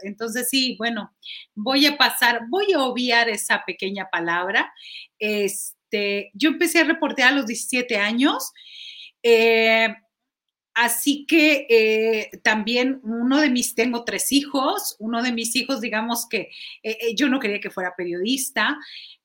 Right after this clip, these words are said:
pero, este, pues es periodista y, y él, digamos que nos hicimos periodistas los dos al mismo tiempo.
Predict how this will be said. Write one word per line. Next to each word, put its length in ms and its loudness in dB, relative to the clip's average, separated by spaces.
pero, 680 4
este, 840 0
pues 200 -6
es 180 -8
periodista 1000 0
y, 340 -8
y 320 -4
él, 320 -4
digamos 520 4
que 120 2
nos 200 -2
hicimos 460 0
periodistas 640 0
los 200 -6
dos 220 -4
al 120 -2
mismo 420 -6
tiempo. 540 -4